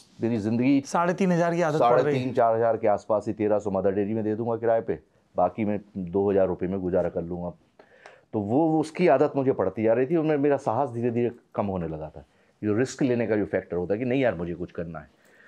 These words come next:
Speaker 1: नहीं मुझे नया कुछ रख-, तो मैंने बोला छोड़ता हूँ, सागर वापस जाएंगे, अपनी रेपर्टरी बनाएंगे, अपने खेत में खेती करेंगे और किसी को कोई, किसी से अनुदान लेने की आवश्यकता नहीं है।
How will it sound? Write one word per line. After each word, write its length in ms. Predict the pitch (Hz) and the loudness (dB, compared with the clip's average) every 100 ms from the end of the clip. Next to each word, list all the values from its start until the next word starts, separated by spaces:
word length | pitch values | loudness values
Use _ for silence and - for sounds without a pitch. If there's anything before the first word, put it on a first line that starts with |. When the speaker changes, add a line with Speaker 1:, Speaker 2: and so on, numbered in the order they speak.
| _ - | _ -6
Speaker 1:
नहीं 140 | 117 | -2
मुझे 220 | 123 120 | -2 -2
नया 240 | 110 101 98 | 0 2 0
कुछ 280 | 95 - 82 | -4 -12 -12
रख-, 100 | - | -6
तो 80 | |
मैंने 160 | 120 135 | -2 0
बोला 120 | 147 | 0
छोड़ता 380 | 131 101 110 131 | -2 -2 0 0
हूँ, 160 | 147 143 | 0 0
सागर 280 | 120 104 | 0 2
वापस 300 | 98 92 104 | 2 2 0
जाएंगे, 300 | 104 123 139 | 0 0 0
अपनी 260 | 131 101 101 | -2 -2 -2
रेपर्टरी 380 | 90 82 87 107 | -2 -2 -4 -4
बनाएंगे, 380 | 110 113 117 117 | -2 -2 -2 -4
अपने 200 | 107 95 | -4 -6
खेत 300 | - 92 98 | -6 -6 -6
में 100 | 90 | -10
खेती 260 | 82 98 | -8 -6
करेंगे 340 | 104 113 123 131 _ _ _ _ _ - | -4 -4 -6 -14 _ _ _ _ _ -14
और 120 | 82 | -10
किसी 240 | - 110 139 | -8 -4 -2
को 160 | 131 | -2
कोई, 300 | 120 123 120 113 - _ _ _ | -2 -2 -2 -4 -10 _ _ _
किसी 220 | 101 95 104 | -12 -8 -2
से 120 | 104 | 0
अनुदान 380 | 92 98 101 101 | 2 2 2 2
लेने 200 | 95 92 | -2 0
की 80 | |
आवश्यकता 440 | 90 87 82 - 98 | 0 0 -6 -6 -4
नहीं 180 | 101 | -4
है। 100 | 131 | -6